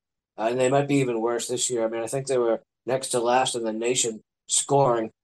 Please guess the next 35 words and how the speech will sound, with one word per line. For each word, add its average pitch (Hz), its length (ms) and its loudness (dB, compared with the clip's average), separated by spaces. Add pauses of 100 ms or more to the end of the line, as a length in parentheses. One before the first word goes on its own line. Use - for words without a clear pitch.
(140)
with 113 220 -2
just - 200 -4
thirteen 131 400 -2
points 127 240 -2
a 110 80 -2
game, 127 320 2
which 117 200 -2
is, 113 220 -4 (360)
which 113 180 -6
is 123 120 0
all 139 240 6
good, 127 360 4
but 117 200 -2
they 123 160 0
also 135 320 4
lost 127 320 0
their 120 140 -8
starting 135 380 2
quarterback, 123 580 0 (380)
two 160 420 4 (220)
leading 131 340 0
rushers, 123 460 -4
leading 147 280 2
receiver, 135 440 0
and 120 100 -4
a - 20 -10
starting 127 380 0
lineman. 117 500 -2 (380)
Um, 110 320 -2
and 127 180 0
they 131 120 4
didn't 143 280 4
replace 135 460 2
him 120 140 0
with, 113 380 -4